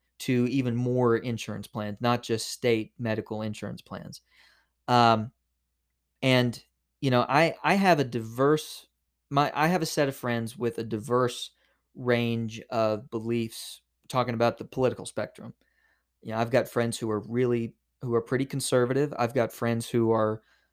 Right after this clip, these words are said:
uh, really progressive. I've got a lot of friends, um, who find themselves somewhere in between that agree and disagree with ideas on both sides. And among that group of folks whom I've had conversations with about things like these,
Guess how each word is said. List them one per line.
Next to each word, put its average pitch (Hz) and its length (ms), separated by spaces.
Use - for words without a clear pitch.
uh, 107 240
really 117 220
progressive. 135 680
I've 120 140
got 117 240
a 120 60
lot 123 260
of 147 100
friends, 117 640
um, 110 440
who 117 460
find 123 300
themselves 120 460
somewhere 120 320
in 120 80
between 117 460
that 107 160
agree 113 800
and 110 160
disagree 113 520
with 113 260
ideas 107 420
on 110 140
both 107 240
sides. 135 420
And 127 300
among 139 640
that 127 360
group 131 220
of 110 100
folks 120 360
whom 113 180
I've 110 380
had 120 280
conversations 117 640
with 113 160
about 110 240
things 110 240
like 107 240
these, 107 300